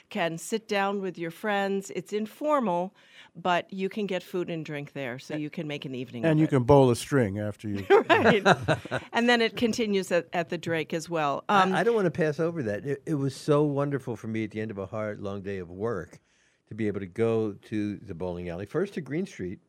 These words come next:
Speaker 3: as you know, Paul.
Speaker 2: Mm-hmm.
Speaker 3: I, I started there when you were beginning there. And then, uh, we went to the Loft at what used to be the
Speaker 2: Clarion.
Speaker 3: Colonial Clarion.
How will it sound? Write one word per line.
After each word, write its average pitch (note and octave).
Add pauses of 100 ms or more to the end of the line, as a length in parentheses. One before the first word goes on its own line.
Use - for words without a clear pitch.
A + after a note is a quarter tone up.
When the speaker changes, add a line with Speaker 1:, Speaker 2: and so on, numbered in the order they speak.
(200)
Speaker 3:
as G#2+
you G#2
know, F2
Paul. F2
Speaker 2:
Mm-hmm. A#2+
Speaker 3:
I, G2
I F#2
started -
there F#2+
when A2
you F#2
were F2 (640)
beginning F#2
there. G2
And G#2+
then, G#2+
uh, F#2+ (100)
we F#2
went F#2
to -
the D#2+
Loft E2
at D#2+ (180)
what F2
used F#2
to -
be G2
the E2+
Speaker 2:
Clarion. G#2+
Speaker 3:
Colonial F2 (240)
Clarion. G#2